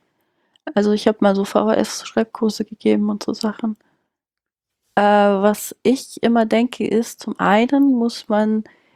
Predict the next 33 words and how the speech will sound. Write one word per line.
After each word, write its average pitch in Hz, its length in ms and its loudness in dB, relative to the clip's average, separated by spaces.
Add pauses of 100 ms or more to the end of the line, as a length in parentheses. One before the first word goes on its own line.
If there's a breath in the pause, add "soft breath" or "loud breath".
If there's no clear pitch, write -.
(140)
sehr 208 420 2
genau 226 300 2
gucken, 214 380 -4
wer 196 200 2
diese 247 260 2
Kurse 247 380 -2
gibt. - 400 -8 (640)
Weil 208 160 2
teilweise 208 520 0
sind 208 280 -2
es - 100 -6
Leute, 196 300 2
die 196 140 -2
selber 196 340 2
nie 202 220 -4
irgendwas 196 340 -4
auf - 100 -8
die - 120 -4
Reihe 190 220 0
bekommen - 380 -4
haben 190 200 0
in - 80 -4
Sachen - 280 -8
Schreiben 190 400 0
und 190 160 -6
die - 100 -20
dann 190 240 2
irgendwie 190 480 -2 (340 loud breath)
aus 196 160 0
irgendeinem 190 340 0
Schreibratgeber 196 800 0
zitieren, 196 580 0 (120)
ähm, 185 340 -2